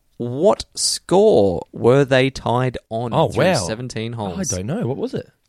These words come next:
Speaker 1: Minus eight.
Speaker 2: Really?
Speaker 1: They were tied at eight under par.
Speaker 2: Oh, well done. I did,
Speaker 1: Which
Speaker 2: I
Speaker 1: is a hell of an effort in seventeen holes of
Speaker 2: <laughs> Yeah,
Speaker 1: mini golf. That's
Speaker 2: it
Speaker 1: Tiger
Speaker 2: is.
Speaker 1: Woods style.
Speaker 2: That is, yeah. Uh, my trivia. Although this was the first appearance of Maud Flanders,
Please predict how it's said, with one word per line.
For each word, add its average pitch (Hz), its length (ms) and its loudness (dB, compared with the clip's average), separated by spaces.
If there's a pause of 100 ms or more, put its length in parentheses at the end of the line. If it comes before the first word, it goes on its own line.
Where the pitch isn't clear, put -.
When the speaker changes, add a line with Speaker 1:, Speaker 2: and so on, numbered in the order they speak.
Speaker 1:
Minus 139 240 2
eight. 151 160 2 (640)
Speaker 2:
Really? 226 260 0
Speaker 1:
They 104 80 -2
were 101 80 -6
tied 127 420 0
at - 280 -6 (100)
eight 143 160 0
under 131 160 -4
par. - 180 -10 (220)
Speaker 2:
Oh, 226 140 -6
well 151 140 -2
done. 147 280 -2
I 127 80 -2
did, 127 140 -2
Speaker 1:
Which 170 180 4
Speaker 2:
I - 40 2
Speaker 1:
is 151 80 2
a 143 40 0
hell 262 260 2
of 175 120 0
an 143 80 2
effort - 260 -2 (100)
in 127 200 -4
seventeen 151 420 2
holes 131 180 2
of - 80 0
Speaker 2:
<laughs> - 0 -
Yeah, - 20 -4
Speaker 1:
mini 160 120 0
golf. - 220 -4
That's - 160 -6
Speaker 2:
it 101 60 -8
Speaker 1:
Tiger 143 200 -2
Speaker 2:
is. 117 60 -2
Speaker 1:
Woods 151 200 2
style. - 380 -6
Speaker 2:
That 113 140 0
is, 113 200 -2
yeah. 117 280 0
Uh, 120 160 2
my 151 160 2
trivia. 147 320 0 (520)
Although 156 300 4
this 185 260 0
was 170 240 2
the 139 80 -2
first 156 360 2
appearance 135 360 -6
of 113 80 -6
Maud 117 180 2
Flanders, 107 360 -6